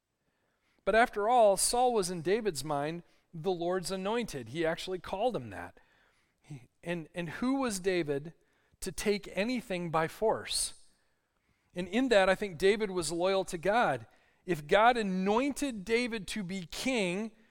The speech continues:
then God would hand him the crown and throne when the time was right. Think about that.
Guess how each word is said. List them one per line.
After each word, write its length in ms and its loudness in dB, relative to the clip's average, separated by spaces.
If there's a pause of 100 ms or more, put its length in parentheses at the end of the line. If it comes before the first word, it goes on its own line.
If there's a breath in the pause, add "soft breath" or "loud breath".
(220 soft breath)
then 300 2
God 320 6
would 180 2
hand 320 0
him 140 -2
the 60 -4
crown 440 0
and 120 -4
throne 400 -2
when 120 -2
the 80 -4
time 400 -4
was 200 -4
right. 440 2 (1600)
Think 180 -2
about 280 4
that. 300 -6